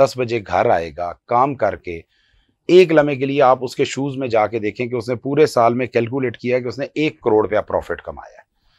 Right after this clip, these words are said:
आपको पता है अभी टैक्स क्या है ये? पहले पैंतीस परसेंट हाईएस्ट स्लैब था, अब फ़ोर्टी फ़ाइव परसेंट स्लैब है, फ़ोर्टी फ़ाइव परसेंट स्लैब है। और एक करोड़ से एक रुपया ऊपर हो गया तो टेन परसेंट सरचार्ज,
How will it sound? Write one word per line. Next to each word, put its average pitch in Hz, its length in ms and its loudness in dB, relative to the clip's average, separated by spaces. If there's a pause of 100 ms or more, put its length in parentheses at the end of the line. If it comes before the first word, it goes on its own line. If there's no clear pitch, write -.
(220)
आपको 110 260 -4
पता 123 220 -4
है 185 60 -2
अभी 160 100 -10
टैक्स 131 280 -8
क्या 113 200 -4
है 98 120 -6
ये? 92 120 -16 (800)
पहले 117 240 4
पैंतीस 123 460 -6
परसेंट 123 400 -8
हाईएस्ट 110 420 -2
स्लैब 76 320 -8
था, - 280 -20 (420)
अब 131 280 2
फ़ोर्टी 110 380 -6
फ़ाइव 117 440 -6 (140)
परसेंट 110 400 -8
स्लैब - 460 -16
है, - 120 -20 (800)
फ़ोर्टी 151 480 -2
फ़ाइव 131 380 0 (120)
परसेंट 143 360 0
स्लैब 104 400 2
है। 80 160 -2 (320)
और 127 260 4
एक 170 300 2
करोड़ 139 240 6
से 139 300 -2
एक 180 280 4
रुपया 123 280 0
ऊपर 110 280 -2
हो 101 200 -2
गया 131 180 2
तो 147 100 0
टेन 139 280 -2
परसेंट 131 340 -8
सरचार्ज, - 720 4